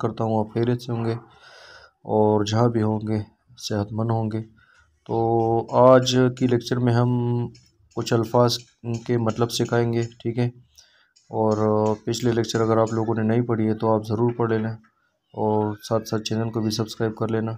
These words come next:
ठीक है। तो टाइम वेस्ट के बगैर चलो चलते हैं अपनी लेक्चर की तरफ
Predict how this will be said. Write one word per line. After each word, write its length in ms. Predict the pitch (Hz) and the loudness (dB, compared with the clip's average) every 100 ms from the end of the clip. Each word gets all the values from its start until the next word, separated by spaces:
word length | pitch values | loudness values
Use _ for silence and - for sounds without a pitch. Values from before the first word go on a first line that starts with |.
| - | -12
ठीक 180 | - 117 | -10 -6
है। 80 | 117 | -8
तो 1000 | 117 _ - - - - _ - 120 120 120 | -10 _ -20 -20 -20 -20 _ -2 2 2 4
टाइम 260 | 135 139 135 | 6 6 6
वेस्ट 300 | 135 131 - | 2 2 0
के 120 | 135 | 2
बगैर 400 | 123 117 127 127 | 4 6 6 4
चलो 340 | 127 127 127 127 127 127 | 0 2 4 4 2 0
चलते 300 | 127 120 120 | 0 0 0
हैं 180 | 117 120 | 2 2
अपनी 360 | 117 120 117 117 | 0 -2 -2 0
लेक्चर 380 | 110 107 - 123 | -2 -4 -4 -6
की 120 | 123 123 | -4 -2
तरफ 360 | 120 120 117 | 2 2 -2